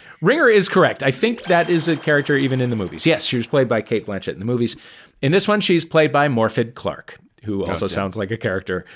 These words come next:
Speaker 1: from this
Speaker 2: Oh, yeah, 'cause
Speaker 1: goddamn
Speaker 2: some of
Speaker 1: show.
Speaker 2: these characters live for, like, five thousand years, right? So they'll,
Speaker 1: Yeah,
Speaker 2: like, they'll,
Speaker 1: I
Speaker 2: they'll have to
Speaker 1: guess.
Speaker 2: be in prequels and so on.
Speaker 1: Yeah,
Speaker 2: Yeah.
Speaker 1: yeah, yeah. Uh, number two,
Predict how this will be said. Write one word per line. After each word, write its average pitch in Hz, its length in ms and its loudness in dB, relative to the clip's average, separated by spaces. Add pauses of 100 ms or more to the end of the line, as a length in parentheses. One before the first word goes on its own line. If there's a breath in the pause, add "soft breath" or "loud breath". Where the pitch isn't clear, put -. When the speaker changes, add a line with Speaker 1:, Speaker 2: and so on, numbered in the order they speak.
(160 loud breath)
Speaker 1:
from 82 240 -14
this 78 200 -10
Speaker 2:
Oh, 165 60 0
yeah, 196 160 0
'cause - 80 -8
Speaker 1:
goddamn 180 80 -2
Speaker 2:
some 240 180 -2
of 240 60 -2
Speaker 1:
show. 185 40 -4
Speaker 2:
these 160 120 -2
characters 185 420 -2
live 135 160 -2
for, 135 120 -8
like, 120 160 -4
five 127 220 -6
thousand 123 360 -4
years, 110 300 -4
right? 104 220 -4
So 120 120 -4
they'll, 110 160 -2
Speaker 1:
Yeah, 165 280 2
Speaker 2:
like, 101 100 -8
they'll, 117 100 -2
Speaker 1:
I 120 40 -2
Speaker 2:
they'll 120 100 2
have 127 180 0
to - 60 -2
Speaker 1:
guess. 113 40 -2
Speaker 2:
be 123 100 -2
in 110 100 -4
prequels 95 560 -6
and 87 120 -8
so 80 220 -6
on. 62 320 -14 (160)
Speaker 1:
Yeah, 127 240 0
Speaker 2:
Yeah. 107 80 0
Speaker 1:
yeah, 110 300 -2 (180)
yeah. 104 300 -6 (920 loud breath)
Uh, 110 1080 2
number 131 320 0
two, 147 520 4